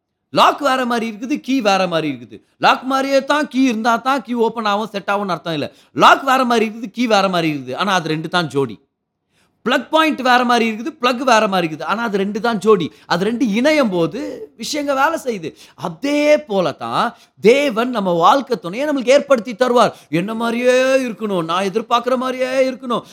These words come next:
எனக்கு இருக்கிற இன்ட்ரெஸ்ட் எல்லாம் அவங்களுக்கு இருக்கணும் அப்படின்னு எடுத்துன்னு போனோம்னா, அந்த மாதிரி ஒரு நபரை நீங்க கண்டுபிடிக்க முடியாது. ஒருவேளை கண்டுபிடிச்சா நீங்க நினைச்சாலும் உங்க திருமண வாழ்க்கை நல்லா இருக்காது.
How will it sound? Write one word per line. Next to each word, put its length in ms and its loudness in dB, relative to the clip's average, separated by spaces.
எனக்கு 300 -2
இருக்கிற 260 -4
இன்ட்ரெஸ்ட் 420 -4
எல்லாம் 800 -2
அவங்களுக்கு 500 -2
இருக்கணும் 120 0
அப்படின்னு 380 -4
எடுத்துன்னு 240 -8
போனோம்னா, 500 -2
அந்த 340 -2
மாதிரி 280 0
ஒரு 140 4
நபரை 300 -4
நீங்க 160 -6
கண்டுபிடிக்க 480 -4
முடியாது. 360 0
ஒருவேளை 320 0
கண்டுபிடிச்சா 480 -6
நீங்க 280 -8
நினைச்சாலும் 340 -4
உங்க 160 -6
திருமண 320 -6
வாழ்க்கை 280 0
நல்லா 220 -2
இருக்காது. 360 -6